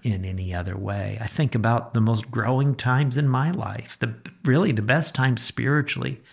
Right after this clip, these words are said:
have grown out of seasons of brokenness. And so, God, with courage, we pray, "Break me," so that we can depend on you.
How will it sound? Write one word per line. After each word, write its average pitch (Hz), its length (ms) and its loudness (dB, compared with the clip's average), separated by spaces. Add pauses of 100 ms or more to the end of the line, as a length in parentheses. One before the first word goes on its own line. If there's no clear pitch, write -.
(580)
have 113 180 2
grown 135 320 4
out 139 260 4
of 104 140 -2
seasons 117 720 2
of 101 200 -4
brokenness. 131 880 -2 (1160)
And 139 220 4
so, 147 160 4
God, 139 440 4
with 120 240 0 (1800)
courage, 160 560 2
we 113 100 2
pray, 104 260 -2
"Break - 400 -8
me," 110 300 -6 (1600)
so - 220 0
that 113 160 0
we 127 140 2
can 135 160 4
depend 110 400 4
on 98 220 2
you. 98 260 -4